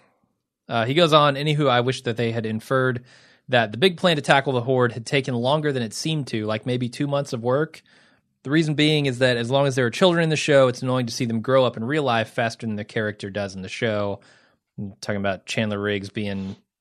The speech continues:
ridiculously huge, uh, being a grown <laughs> man, uh, and the actor playing Sam, uh, Jesse's other kid, have, having appeared to have a growth spurt.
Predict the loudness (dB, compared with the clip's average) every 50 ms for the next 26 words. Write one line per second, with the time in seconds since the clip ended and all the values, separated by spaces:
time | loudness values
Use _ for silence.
0 | _ _ -14 -12 -10 -10 -10 -6 -6 -6 -6 -6 -8 -8 -8 -8 -8 -10 -8 -4
1 | -4 -2 -2 -2 -4 -6 -8 -12 -14 -16 -14 -12 -10 -8 -8 -8 -8 -8 -8 -6
2 | -8 -8 -6 -4 -2 -2 -2 -4 0 0 2 2 4 4 2 2 0 -2 -4 -8
3 | -16 -20 -20 -20 _ _ _ 4 4 4 4 2 2 2 4 4 4 4 2 2
4 | 2 2 2 2 0 -2 0 0 0 0 -2 -4 -2 0 2 2 2 2 2 0
5 | -2 -6 -10 _ _ _ -18 -14 -12 -10 -8 -8 -8 -8 -8 -8 -4 -4 -4 -4
6 | -2 -2 -2 -2 -2 -2 -2 -2 -2 -2 -2 -2 -6 _ _ _ _ _ _ _
7 | -4 -2 -2 -2 -2 -4 -8 -4 -2 -2 0 0 -4 -6 -4 -2 2 4 4 4
8 | 4 2 2 2 2 2 0 0 0 2 0 0 -2 -6 -8 -10 -10 -10 -12